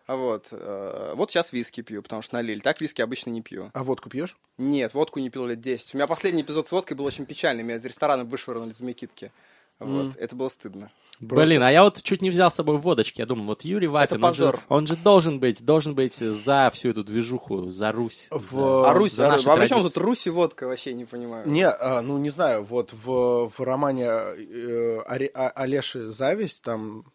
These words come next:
Speaker 2: в общем,
Speaker 3: Юрий
Speaker 2: выки-,
Speaker 3: Олеш.
Speaker 2: выкидывают, выкидывают чувака, а, тоже из пивной. Вот, ему стыдно, ему совестно, он на дне. Но в этом есть какая-то вот неизбывная русскость. А тебя воспринимают иногда как вот знамя, знамя нынешней вот именно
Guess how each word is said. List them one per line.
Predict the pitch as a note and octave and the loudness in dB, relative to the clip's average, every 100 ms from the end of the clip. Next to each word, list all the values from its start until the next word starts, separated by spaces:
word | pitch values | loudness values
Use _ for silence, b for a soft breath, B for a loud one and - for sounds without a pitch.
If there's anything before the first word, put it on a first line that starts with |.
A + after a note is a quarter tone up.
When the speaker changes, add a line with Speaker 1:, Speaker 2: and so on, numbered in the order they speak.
| _ - | _ -14
Speaker 2:
в | A#2+ | -4
общем, | A#2 | 4
Speaker 3:
Юрий | C3+ A2 | 6 6
Speaker 2:
выки-, | G2+ - | 4 0
Speaker 3:
Олеш. | C3+ | -2
Speaker 2:
выкидывают, | D3+ D#3 B2+ A#2 G#2 | -2 -2 -2 -4 -6
выкидывают | A#2 C#3 A#2+ G#2 - | -10 -6 -6 -6 -6
чувака, | A#2 A2+ A2+ - b b b b b - | -6 -4 -6 -8 b b b b b -10
а, | G#2+ G2 G2+ G2 | -6 -6 -6 -8
тоже | A2 G#2 | -12 -12
из | G2 | -12
пивной. | - A2+ C#3+ G#3 A3 _ _ - | -10 -4 -4 -4 -12 _ _ -14
Вот, | A2 G2 | -10 -10
ему | G2+ G2 | -10 -12
стыдно, | - F3 F3 C3 | -10 -8 -6 -6
ему | G2+ | -6
совестно, | - C3 D#3 - A2+ | -4 -2 -2 -6 -10
он | G2+ G2 | -10 -10
на | F#2+ | -12
дне. | G#2+ E3 b b b b - | -12 -14 b b b b -10
Но | A#2 C3 C3 B2 | -4 0 2 0
в | C3 | -2
этом | D3+ | -6
есть | D#3 E3 | -8 -8
какая-то | C#3 C3+ C3 A#2+ | -10 -8 -8 -8
вот | A2+ | -6
неизбывная | B2+ B2+ B2+ D3+ C#3 C3+ | -4 -4 -2 -2 0 0
русскость. | C3+ D3 - - - - | 0 -2 -8 -12 -14 -12
А | G#2 | -14
тебя | A#2+ D#3 G3+ | -6 -4 -2
воспринимают | G3 - F3 G3 F3 D3+ | -6 -8 -8 -4 -4 -4
иногда | B2+ C3 C3 | -10 -6 -6
как | A2+ G#2+ A#2 | -6 -10 -10
вот | A2+ | -10
знамя, | A2 B2+ D3+ B2+ A2 A#2 | -8 -2 0 0 -6 -10
знамя | A2+ C#3+ D3+ B2 | -6 -4 -4 -6
нынешней | A#2 C#3 C3+ - A#2 - b b | -6 -8 -8 -8 -10 -12 b b
вот | A#2+ | -8
именно | C#3+ C#3+ | -4 -4